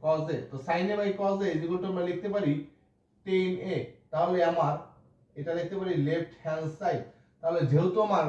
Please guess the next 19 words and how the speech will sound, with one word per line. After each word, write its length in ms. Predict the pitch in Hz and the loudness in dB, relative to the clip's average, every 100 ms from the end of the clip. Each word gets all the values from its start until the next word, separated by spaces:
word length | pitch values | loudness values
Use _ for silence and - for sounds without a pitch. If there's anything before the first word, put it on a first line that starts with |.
| 147 | 4
রাইট 160 | 151 180 | 2 2
হ্যান্ড 140 | 180 | -2
সাইড 120 | 190 190 | -2 -4
থেকে 120 | 180 156 | -2 -2
লেফট 160 | 151 175 | -2 -2
হ্যান্ড 140 | 170 | -4
সাইড 120 | 180 180 | -4 -2
প্রমাণ 180 | 180 185 190 | -2 0 0
হয়ে 120 | 202 | 0
গেল, 100 | 185 147 - - _ - | 2 2 0 -10 _ -2
তাহলে 260 | 143 156 147 160 | 0 2 2 0
এই 80 | 165 - 160 | -2 -4 -6
অঙ্কটি 340 | 160 180 180 175 | -4 -4 0 0
আমরা, 180 | 160 143 - - - _ - - 135 | 2 0 0 -4 -18 _ -20 -10 -4
আহ, 120 | 127 180 | -2 0
প্রমাণ 220 | 185 202 196 | 0 0 2
করে 140 | 175 156 | 0 2
ফেললাম। 280 | 156 127 - - - _ _ _ _ _ _ _ - - _ - - | 2 2 -2 -10 -20 _ _ _ _ _ _ _ -20 -20 _ -20 -10
আশা 120 | 143 | -4